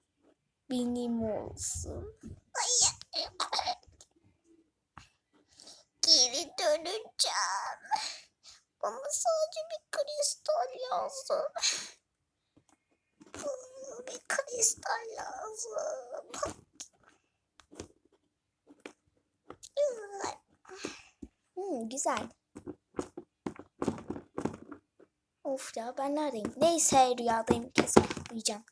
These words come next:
İyi misin patron? Sence? Değilsin. Bunu anlamam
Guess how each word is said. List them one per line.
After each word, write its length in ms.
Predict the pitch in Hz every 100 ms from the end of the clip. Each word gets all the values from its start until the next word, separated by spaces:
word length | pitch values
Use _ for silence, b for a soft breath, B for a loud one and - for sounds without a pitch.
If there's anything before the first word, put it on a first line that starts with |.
| - - - - - - - - - - - - - - - - _ _ _ _ _ _ _ _ _ _ _ _ _ _ _ _ - - B B
İyi 160 | - 427
misin 340 | 339 - 330 -
patron? 480 | - - - 302 294 - _ _ _ _ _ -
Sence? 920 | - - 294 302 247 - 233 247 - - - _ _ _ _ _ _ _ -
Değilsin. 540 | - - - - 285 _ _ _ - B B B B B B B B B B B B B - - - - - - B B _
Bunu 380 | 294 339 330 -
anlamam 540 | 269 254 262 277 339